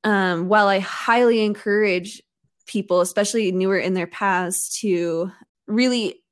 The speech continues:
connect with or, um, explore other paths, especially those from different parts of the world or different cultures, it's always also very important, because in this sphere especially,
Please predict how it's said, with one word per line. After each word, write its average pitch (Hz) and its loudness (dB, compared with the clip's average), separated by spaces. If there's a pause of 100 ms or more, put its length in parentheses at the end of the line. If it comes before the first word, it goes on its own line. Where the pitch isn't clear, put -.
(1040)
connect 214 0
with 214 2
or, 180 0
um, 151 -8
explore 196 -2
other 202 2
paths, 180 -2
especially 185 -4
those 180 0
from 160 -6 (440)
different 254 0
parts 190 -4
of 196 -10
the 208 -4
world 247 2
or 202 2
different 196 -4
cultures, 220 0 (340)
it's 233 0
always 285 4 (240)
also 226 2
very 202 4
important, 202 -2
because 208 -2
in 214 0
this 240 -2 (140)
sphere 208 0
especially, 220 0